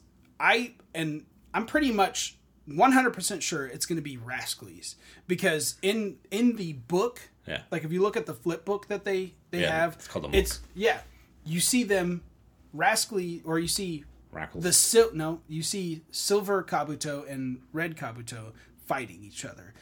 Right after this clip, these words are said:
Speaker 1: and who else
Speaker 2: Well, yeah,
Speaker 1: other
Speaker 2: that's not
Speaker 1: than
Speaker 2: much about them.
Speaker 1: Rascally's and Gira,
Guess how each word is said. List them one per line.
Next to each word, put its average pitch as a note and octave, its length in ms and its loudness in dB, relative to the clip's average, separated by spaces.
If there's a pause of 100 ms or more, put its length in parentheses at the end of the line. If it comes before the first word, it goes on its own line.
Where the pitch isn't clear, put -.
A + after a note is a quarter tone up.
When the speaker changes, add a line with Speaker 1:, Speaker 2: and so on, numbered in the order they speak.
(200)
Speaker 1:
and F#3+ 160 -6
who D4+ 400 4
else E3 540 2 (240)
Speaker 2:
Well, E2 100 -6
yeah, D#3 140 0
Speaker 1:
other A3 140 10
Speaker 2:
that's A3+ 140 12
not A3+ 60 6
Speaker 1:
than G3+ 120 6
Speaker 2:
much E3+ 80 2
about G3 80 8
them. B3+ 60 12
Speaker 1:
Rascally's D#3+ 720 4 (200)
and D#3+ 360 -2 (100)
Gira, D3 540 0